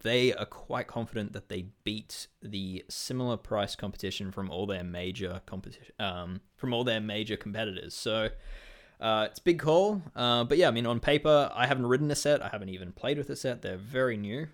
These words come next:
Um, but yeah, I mean, on paper, they look quite nice. Um, perhaps the one thing that's gonna be quite polarizing is the use of that hookless bead on the rim.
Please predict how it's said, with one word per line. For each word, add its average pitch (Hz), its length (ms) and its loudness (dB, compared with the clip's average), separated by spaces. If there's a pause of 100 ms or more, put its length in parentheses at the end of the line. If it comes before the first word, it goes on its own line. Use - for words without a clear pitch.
(100)
Um, 104 640 -8 (800)
but 156 120 -2
yeah, 143 40 2
I 135 40 0
mean, 131 140 0
on 123 140 2
paper, 143 260 0
they 120 140 2
look 117 480 -4 (240)
quite 131 380 -6
nice. 139 560 -4
Um, 104 480 -4 (560)
perhaps - 680 0 (100)
the 127 100 0
one 139 340 0
thing 151 360 -2
that's 131 220 -4
gonna 135 120 -4
be 131 80 -4
quite - 240 -2
polarizing 156 800 0
is 117 340 0
the 113 100 -8
use 113 200 -4
of 120 140 -4
that 92 220 -4 (140)
hookless 117 380 -6
bead 127 480 -6 (100)
on 147 140 -6
the 151 80 -4
rim. 190 240 -4